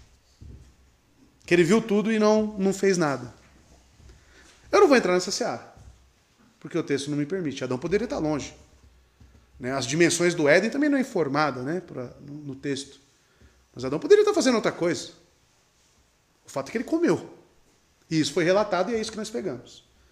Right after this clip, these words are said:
Mas por detrás desse ato dos dois, Adão e Eva, o que nós ob-, é, destacamos? E em nós também, aplicando em nós. <coughs> Todo ato de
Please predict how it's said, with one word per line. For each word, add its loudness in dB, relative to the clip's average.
Mas 6
por 0
detrás 6
desse 2
ato 2
dos -4
dois, -2
Adão 0
e 0
Eva, -6
o -10
que -4
nós 2
ob-, -4
é, -4
destacamos? -6
E -8
em -2
nós -2
também, -8
aplicando -2
em 2
nós. -6
<coughs> 0
Todo 8
ato 6
de -2